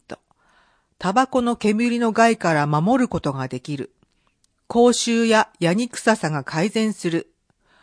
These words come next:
子供の誤飲ややけどなどの心配がなくなる。生活へのメリッ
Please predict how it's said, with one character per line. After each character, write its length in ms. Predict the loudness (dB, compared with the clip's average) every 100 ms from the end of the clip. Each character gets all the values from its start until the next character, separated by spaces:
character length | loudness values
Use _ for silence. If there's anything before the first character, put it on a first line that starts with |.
| _ _ _ -4
子 120 | 0
供 240 | 2 2
の 140 | 0 4
誤 180 | 4
飲 240 | 4 0 2
や 240 | 2 2 0
や 140 | -4
け 140 | 0
ど 140 | 0 2
な 140 | 2
ど 100 | 2
の 120 | -2
心 320 | -4 -2 -4 2
配 200 | 2 4
が 120 | 2
な 120 | -2
く 120 | -2 -4
な 160 | -4
る。 160 | -6 -12 _ _ _ _ _ _ _ _ _ _
生 300 | -2 0 2
活 340 | 0 0 0
へ 120 | 0
の 100 | 2
メ 160 | 0 -2
リ 80 |
ッ 60 | -4